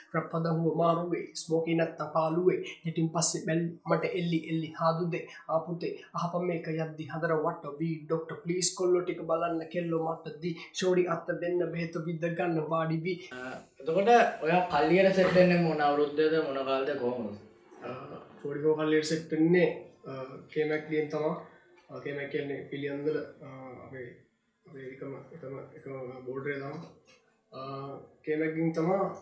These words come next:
Speaker 1: මම කේමැක්, කේමැක් එක්ක කතා බහ කරනවා.
Speaker 2: ඔව්.
Speaker 1: එතකොට මම, ආ, කේමැක් ගේ, කේමැක් ගේ කොළඹ සින්දුව කරන දවස්වල මම, ආ, කතා බහ කරනවා. එහෙම තමයි මේ ඊට පස්සේ මම,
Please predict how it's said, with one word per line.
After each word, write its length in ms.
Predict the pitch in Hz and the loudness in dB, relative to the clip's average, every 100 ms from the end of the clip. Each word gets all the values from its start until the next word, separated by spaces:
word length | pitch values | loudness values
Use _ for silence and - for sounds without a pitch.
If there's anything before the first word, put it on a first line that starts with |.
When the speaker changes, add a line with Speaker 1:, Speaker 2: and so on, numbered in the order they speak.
| - _ _ _ _ | -18 _ _ _ _
Speaker 1:
මම 300 | - 147 151 | -10 -4 -4
කේමැක්, 300 | 147 151 151 - | -2 -4 -4 -2
කේමැක් 320 | 151 147 160 | 0 0 -2
එක්ක 140 | 156 | -2
කතා 320 | 147 143 156 | -2 0 2
බහ 140 | 156 160 | 4 4
කරනවා. 320 | 156 147 147 - - | 2 2 -4 -6 -12
Speaker 2:
ඔව්. 180 | - | -14
Speaker 1:
එතකොට 240 | - 147 147 | -6 -4 -2
මම, 180 | 143 139 139 - | -4 -4 -8 -10
ආ, 180 | 131 131 | -10 -6
කේමැක් 320 | 143 143 143 | -4 -4 -4
ගේ, 220 | 151 147 | -4 -6
කේමැක් 260 | 143 160 165 | 0 2 4
ගේ 100 | 165 | 4
කොළඹ 240 | 156 160 | 4 4
සින්දුව 320 | 156 160 160 156 - | 4 4 4 2 0
කරන 200 | 151 147 | -6 -2
දවස්වල 380 | 147 143 147 139 | 0 -2 -4 -6
මම, 140 | 139 - - _ _ _ _ _ | -8 -12 -20 _ _ _ _ _
ආ, 240 | 135 135 139 | -14 -8 -4
කතා 140 | 156 | 0
බහ 160 | 156 156 | 2 2
කරනවා. 400 | 151 151 175 180 170 | 0 2 2 2 4
එහෙම 200 | 156 156 | 4 4
තමයි 260 | 165 180 185 | 4 6 6
මේ 280 | 165 151 147 | 6 4 2
ඊට 120 | 165 | 0
පස්සේ 160 | 160 156 | 4 4
මම, 160 | 156 | 4